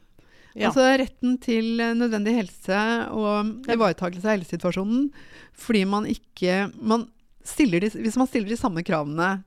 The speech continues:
Speaker 2: til Facebook som til, eh, Oslo universitetssykehus,
Speaker 1: Mm.
Speaker 2: så er det klart at det får store konsekvenser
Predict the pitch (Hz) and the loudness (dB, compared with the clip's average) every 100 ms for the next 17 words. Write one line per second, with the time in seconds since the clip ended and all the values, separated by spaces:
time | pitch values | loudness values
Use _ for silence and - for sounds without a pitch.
0 | _ 190 180 185 143 - 196 196 180 170 | _ -4 -4 -4 -6 -4 -4 -2 -4 -6
1 | - 160 160 165 165 170 165 - - - | -4 -2 0 0 0 0 -2 -8 -20 -20
2 | _ _ _ _ _ _ - 190 - 160 | _ _ _ _ _ _ -4 -2 0 0
3 | 151 165 156 - 156 196 - - 226 160 | 0 -2 -6 -8 -6 -4 -4 -6 -6 -6
4 | - - _ 175 180 160 156 180 170 - | -12 -20 _ 2 2 2 -4 -2 -2 -2
5 | 165 - - 160 147 156 175 151 - 240 | -6 -6 -4 -4 -4 -10 -4 -4 0 0